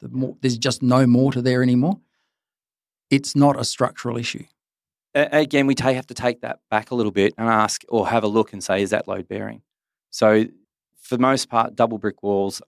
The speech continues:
Speaker 2: uh, the external wall, i-, i-, that is a s-, is a, is a skin. It's there to
Speaker 1: Mm-hmm.
Speaker 2: protect, it's there to protect the internal wall from becoming a, a,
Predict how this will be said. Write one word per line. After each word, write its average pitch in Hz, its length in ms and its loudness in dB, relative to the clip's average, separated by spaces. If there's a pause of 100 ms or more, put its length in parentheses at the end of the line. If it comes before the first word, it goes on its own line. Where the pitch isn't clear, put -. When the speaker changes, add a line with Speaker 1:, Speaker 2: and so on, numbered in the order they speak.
(160)
Speaker 2:
uh, 107 160 -4
the 113 80 0
external 113 640 -2 (640)
wall, 110 460 4 (120)
i-, - 160 -4
i-, 123 260 -2
that - 180 -6 (160)
is 110 240 -4
a 113 160 2
s-, - 280 -4 (120)
is 117 180 -2
a, 120 180 0 (100)
is 110 120 -10
a 113 40 -4
skin. 117 480 -4 (320)
It's 113 120 -6
there 120 220 2
to 123 60 2
Speaker 1:
Mm-hmm. 113 100 -4
Speaker 2:
protect, 120 400 -2 (160)
it's - 220 -12
there 123 160 4
to 113 80 0
protect 107 320 -4
the - 180 -10
internal 123 420 0
wall 92 220 -4
from 95 460 -10
becoming 98 580 -10 (140)
a, - 80 -8
a, - 60 -8